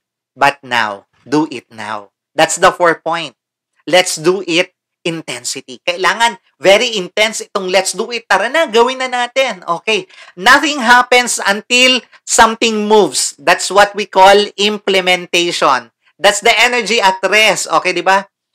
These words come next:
Ah, yung, yung, ah, lahat daw ng mga bagay,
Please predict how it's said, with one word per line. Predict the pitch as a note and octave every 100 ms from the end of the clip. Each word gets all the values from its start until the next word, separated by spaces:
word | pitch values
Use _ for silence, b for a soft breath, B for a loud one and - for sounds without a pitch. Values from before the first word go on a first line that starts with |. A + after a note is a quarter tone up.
| b -
Ah, | E3+ E3+ E3 E3 E3 C3+
yung, | F#3 G3 F#3+ F3+
yung, | E3+ F#3 F#3 E3+
ah, | E3 D#3 D3+ D3+
lahat | D3+ E3 G#3 G#3
daw | F#3
ng | F#3
mga | F3+ F3+
bagay, | E3 F3 D#3 C3 C#3+